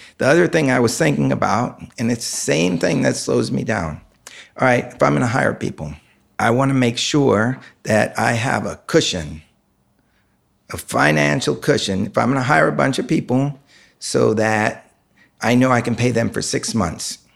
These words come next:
And I'm not going to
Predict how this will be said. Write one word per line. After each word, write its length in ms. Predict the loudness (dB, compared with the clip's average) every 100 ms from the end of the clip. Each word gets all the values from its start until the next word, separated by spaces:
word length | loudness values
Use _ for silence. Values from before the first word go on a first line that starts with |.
| _ _ _ _ _ _ _ _
And 680 | -4 0 0 0 0 0 -2 -2
I'm 320 | 0 2 2
not 520 | 2 2 -2 -10 _
going 540 | 0 2 2 0 -2 -2
to 520 | 0 2 2 -2